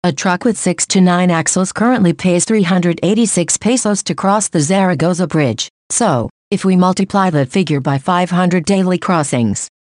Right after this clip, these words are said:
and then by twenty business days of a month, it easily exceeds nineteen million pesos,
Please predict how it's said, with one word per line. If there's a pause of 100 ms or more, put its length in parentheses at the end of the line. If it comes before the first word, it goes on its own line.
(120)
and
then
by
twenty
business
days
of
a
month, (220)
it
easily
exceeds
nineteen
million
pesos,